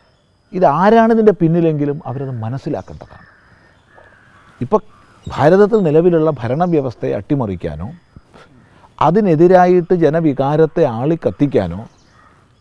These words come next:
ഏറ്റവും നല്ല ഒരു ഉപകരണമാണ് മതം. കാരണം മതം വൈകാരികമാണ്, തീർത്തും വൈകാരികമാണ്.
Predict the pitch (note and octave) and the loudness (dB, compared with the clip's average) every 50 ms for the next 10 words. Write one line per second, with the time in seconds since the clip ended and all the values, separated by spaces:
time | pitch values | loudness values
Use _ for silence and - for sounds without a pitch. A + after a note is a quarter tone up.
0 | _ - C3+ - - _ - - A#3 A#3+ B3+ A#3+ G#3+ F#3+ E3+ E3+ E3+ E3 E3 D#3+ | _ -14 -14 -14 -14 _ 0 2 4 6 6 6 6 6 6 6 6 4 4 4
1 | D3+ C#3+ A#2 B2 D3 D#3 F3+ F3 E3+ D#3+ C#3+ B2 G#2 G2 F#2+ G#2+ C3+ F3+ _ - | 2 0 0 0 2 2 2 2 2 0 -2 -2 -4 -6 -8 -10 -14 -16 _ -12
2 | F3+ E3 - - - _ _ _ _ _ _ _ _ _ _ _ _ _ _ _ | -12 -10 -10 -12 -14 _ _ _ _ _ _ _ _ _ _ _ _ _ _ _
3 | _ _ _ - - C#3+ D#3+ F3 D#3+ D3 D3+ G3 G3+ F#3 E3+ E3 D#3+ F3 F3 D#3+ | _ _ _ -12 -8 -6 -6 -4 -4 -4 -2 -2 -2 0 -2 -2 0 -2 -2 -2
4 | D3+ A#2 A2 F2 - - - - _ _ _ _ _ _ _ _ _ - G#3+ A3+ | -2 -4 -6 -12 -12 -20 -20 -20 _ _ _ _ _ _ _ _ _ 0 0 0
5 | - - A3+ F#3+ D3+ A#2 G#2+ F#2+ F#2 F#2 D2 C2 C2+ C2 A1+ G1+ - | 2 0 0 0 0 0 -2 -4 -6 -10 -10 -14 -18 -18 -20 -20 -20